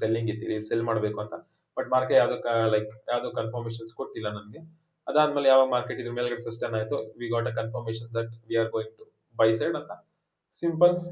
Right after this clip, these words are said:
ಇಲ್ಲೊಂದ್ ಲೆವೆಲ್ ಇತ್ತು, ಇಲ್ಲಿ ಗ್ರೀನ್ ಕ್ಯಾಂಡಲ್ ಫಾರ್ಮೇಷನ್ಸ್ ಆಯ್ತು, ಎಂಟರ್ಡ್, ಹಂಡ್ರೆಡ್ pips is done. But ಟಾರ್ಗೆಟ್ ಇದ್ದಿದ್ದು ಒನ್ ಫಿಫ್ಟಿ, ಇಲ್ಲಿ ಗಂಟ ಇತ್ತು, almost ಒನ್ ಫಿಫ್ಟಿ pips ಇತ್ತು, but ನಾನು ಇಲ್ಲಿಗೆ ಬುಕ್ ಮಾಡಿಸ್ಬಿಟ್ಟೆ. So ಅದಕ್ಕೆ ಇದನ್ನ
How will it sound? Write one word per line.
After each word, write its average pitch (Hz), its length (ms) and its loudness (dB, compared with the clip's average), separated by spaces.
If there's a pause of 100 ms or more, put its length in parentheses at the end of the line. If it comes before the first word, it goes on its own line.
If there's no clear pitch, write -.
ಇಲ್ಲೊಂದ್ 123 280 -2
ಲೆವೆಲ್ 127 220 2
ಇತ್ತು, 139 180 -8 (1300)
ಇಲ್ಲಿ 113 220 -2
ಗ್ರೀನ್ 113 220 -2
ಕ್ಯಾಂಡಲ್ 110 340 0
ಫಾರ್ಮೇಷನ್ಸ್ 113 480 -2
ಆಯ್ತು, 110 160 0 (120)
ಎಂಟರ್ಡ್, 127 280 0 (380)
ಹಂಡ್ರೆಡ್ 117 260 2
pips 123 180 -8
is 117 120 -6
done. 110 160 -4
But 117 80 2 (100)
ಟಾರ್ಗೆಟ್ 160 300 8
ಇದ್ದಿದ್ದು 160 260 6
ಒನ್ 143 100 0
ಫಿಫ್ಟಿ, 139 180 -2
ಇಲ್ಲಿ 143 140 0
ಗಂಟ 143 120 0 (100)
ಇತ್ತು, - 220 -2
almost 127 280 0
ಒನ್ 131 100 -2
ಫಿಫ್ಟಿ 143 240 -2
pips - 220 -8
ಇತ್ತು, 113 140 -6
but 135 100 6
ನಾನು 127 140 0
ಇಲ್ಲಿಗೆ 135 220 4
ಬುಕ್ 120 200 -4
ಮಾಡಿಸ್ಬಿಟ್ಟೆ. - 360 -4 (340)
So - 120 0
ಅದಕ್ಕೆ 160 220 6
ಇದನ್ನ 143 200 0